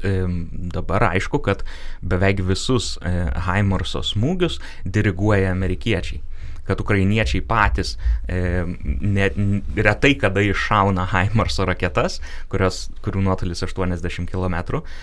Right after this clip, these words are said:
e, ir beveik visą laiką k-, klausosi amerikiečių žvalgybos informacijos, m, apie tai, kur reikėtų smogti ir kur reikėtų atakuoti. Tai akivaizdu, kad net ir turint tolimojo nuotolio raketas, kas leistų ukrainiečiams truputėlį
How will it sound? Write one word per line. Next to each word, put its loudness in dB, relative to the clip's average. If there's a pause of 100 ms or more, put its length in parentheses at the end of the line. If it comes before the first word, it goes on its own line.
(180)
e, 4
ir -2 (140)
beveik 0
visą 0
laiką 0
k-, -4 (240)
klausosi -2
amerikiečių -2 (600)
žvalgybos 0
informacijos, 0 (500)
m, 0
apie 2
tai, 2
kur 0
reikėtų 0
smogti -2
ir -4
kur -2
reikėtų -4
atakuoti. 0 (420)
Tai 0
akivaizdu, 4
kad 0 (140)
net -2
ir 0
turint 2
tolimojo 2
nuotolio 0
raketas, 0
kas -2
leistų 2
ukrainiečiams -2
truputėlį -2